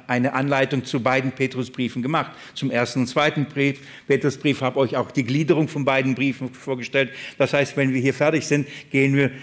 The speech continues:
weiter zum zweiten Petrusbrief und, ähm, haben sozusagen noch drei weitere Kapitel mit dem, äh, vor uns mit dem Petrus zusammen. Und wenn wir das durch haben, dann sind wir mit den Petrusbriefen miteinander durch.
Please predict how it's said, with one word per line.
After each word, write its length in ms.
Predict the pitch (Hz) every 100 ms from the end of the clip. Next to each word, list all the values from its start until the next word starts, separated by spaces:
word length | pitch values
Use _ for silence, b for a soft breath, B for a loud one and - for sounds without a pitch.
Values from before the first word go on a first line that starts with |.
| B B
weiter 380 | - 127 139 127
zum 160 | 147
zweiten 340 | - 170 151 117
Petrusbrief 800 | 123 113 110 - - 92 90
und, 400 | - 110 110 104 123
ähm, 240 | 113 110
haben 300 | 113 117 120
sozusagen 600 | 110 143 131 127 131 135 B -
noch 140 | 131
drei 460 | 101 117 127 127 120
weitere 420 | 117 123 123 123
Kapitel 500 | 117 127 147 135 117 B B -
mit 220 | 117 117
dem, 300 | 120 117 120
äh, 280 | 120 117 110 B B
vor 200 | - 151
uns 380 | 147 135 - -
mit 180 | 131 123
dem 120 | 113
Petrus 440 | 139 135 110 107
zusammen. 420 | - 92 92 85 80 B B _
Und 140 | 110
wenn 180 | 123 120
wir 80 | 120
das 300 | 143 139 -
durch 320 | 135 107 - 131
haben, 420 | 113 117 107 104
dann 180 | 120 117
sind 200 | 120 107
wir 100 | 117
mit 140 | 117
den 180 | 127 117 B B -
Petrusbriefen 960 | 131 127 131 - - 131 131 - 95 113
miteinander 400 | 101 107 101 98
durch. 360 | 117 120 -